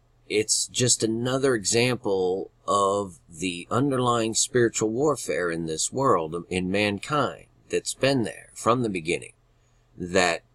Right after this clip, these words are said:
manifests itself through men and women because they are serving it. Okay, if you're serving this world, then you're serving basically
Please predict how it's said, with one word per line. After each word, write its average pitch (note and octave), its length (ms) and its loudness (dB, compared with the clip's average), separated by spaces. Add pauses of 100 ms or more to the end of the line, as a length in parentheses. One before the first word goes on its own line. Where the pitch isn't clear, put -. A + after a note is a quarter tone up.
(260)
manifests G#2 680 2
itself - 720 0
through C#3+ 640 4
men C#3 320 4
and B2 180 0
women F#2 440 0 (500)
because G2+ 520 -2
they G#2+ 120 4
are A2+ 120 4
serving A#2+ 580 6
it. - 300 -16 (260)
Okay, G#2+ 280 0
if F2 220 -4
you're F2 120 -2
serving C#3+ 540 4
this G#2 260 2
world, E2+ 520 2
then E2 200 -2
you're E2 180 -4
serving F#2 640 2
basically E2 800 0